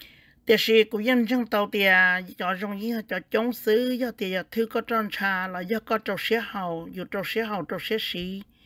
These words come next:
chỉ dân ở chủ rong xứ nè. Vì đó họ tiền tụ chua nó, nhưng mua cho chống tụ dân sĩ rong lọ lợ, của thiên hải linh đới. ย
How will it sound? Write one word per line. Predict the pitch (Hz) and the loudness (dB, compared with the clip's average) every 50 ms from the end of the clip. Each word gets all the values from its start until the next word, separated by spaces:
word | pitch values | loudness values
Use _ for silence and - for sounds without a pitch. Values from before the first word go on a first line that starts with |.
| _ - - - _ _ _ - | _ -20 -20 -20 _ _ _ -2
chỉ | 185 180 | 0 0
dân | 180 202 226 214 | 0 0 0 0
ở | 202 190 - | 0 -2 -2
chủ | - - - - | -4 -6 -6 -6
rong | 180 196 185 180 156 | -4 -4 -4 -6 -6
xứ | - - 202 208 | -8 -6 -4 0
nè. | 208 214 214 214 202 175 156 _ _ _ _ _ _ _ _ _ _ _ - - - _ - - - - | 2 2 2 2 2 0 -4 _ _ _ _ _ _ _ _ _ _ _ -20 -20 -20 _ -20 -20 -12 -2
Vì | - 214 220 208 | 2 4 4 4
đó | 208 233 208 | 4 2 0
họ | - 180 185 | 0 0 -2
tiền | 185 - 208 190 190 180 175 | -2 0 -2 0 0 0 -2
tụ | - - 185 165 - | -4 -8 -12 -10 -6
chua | - 226 233 226 | -2 0 0 0
nó, | 208 202 202 190 185 185 | 0 -2 -4 -4 -4 -4
nhưng | 185 226 220 220 226 | -4 -2 0 0 0
mua | 226 | 0
cho | 220 - 220 220 - | 2 0 -2 0 0
chống | 226 214 233 | -2 -2 -2
tụ | 214 - 202 170 | -2 -4 -6 -6
dân | 156 214 214 196 | -4 -6 -4 -4
sĩ | - - 196 180 170 | -6 -6 -6 -8 -8
rong | 196 180 175 175 | -8 -8 -8 -6
lọ | 175 165 165 | -6 -6 -6
lợ, | 175 175 175 180 - _ _ _ _ _ _ _ _ _ _ _ | -6 -6 -6 -8 -8 _ _ _ _ _ _ _ _ _ _ _
của | - - 170 151 | -14 -12 -10 -4
thiên | - 226 220 | 0 0 0
hải | 208 190 175 | 2 0 -2
linh | 165 180 185 180 | -2 -4 -6 -6
đới. | 165 170 160 160 175 208 226 - _ _ _ _ _ _ _ _ _ _ _ _ _ _ _ _ _ _ - - - _ _ - - - - _ _ _ _ _ _ _ _ - | -4 -2 -2 -2 -2 -4 -4 -8 _ _ _ _ _ _ _ _ _ _ _ _ _ _ _ _ _ _ -20 -20 -20 _ _ -20 -20 -20 -20 _ _ _ _ _ _ _ _ 4
ย | 233 | 6